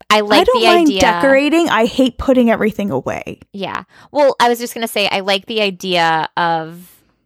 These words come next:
Speaker 1: and I don't know what your neighbor's house looked like, but I like the idea of using my Halloween decorations into Christmas,
Speaker 2: Yeah.
Speaker 1: you know?
Speaker 2: Yeah, it's super cute.
Speaker 1: Yeah.
Speaker 2: Did you ever see those TikToks of people who Christmas, who make their tattoos Christmas tattoos by, like,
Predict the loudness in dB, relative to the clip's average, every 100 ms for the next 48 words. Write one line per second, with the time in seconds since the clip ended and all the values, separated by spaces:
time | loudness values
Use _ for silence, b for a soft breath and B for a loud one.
0 | _ -2 0 0 0 -2 -2 -4 -6 -8
1 | -8 -10 -8 -8 -8 -10 -8 -8 -6 -2
2 | 0 0 0 -2 0 0 0 0 -6 -4
3 | -4 -4 -2 0 0 0 -2 -6 -2 -4
4 | -2 -4 -4 -4 -4 -4 -6 -10 -14 _
5 | _ _ _ -2 -2 -4 -8 -10 -10 -10
6 | -10 -10 -12 -12 -4 2 2 4 2 -2
7 | -6 _ _ _ _ _ -6 0 0 0
8 | -6 _ -8 -4 -4 -4 -4 -6 -6 -10
9 | -6 -2 0 -2 -2 0 2 0 2 2
10 | 2 2 0 -4 0 0 0 0 -4 -2
11 | 0 0 2 0 0 -2 0 2 2 2
12 | -2 -4 -10 _ -2 2 4 2 2 0
13 | -2 -6 -2 -2 0 0 0 0 -4 -2
14 | 0 0 0 -2 0 2 2 0 0 0
15 | 2 0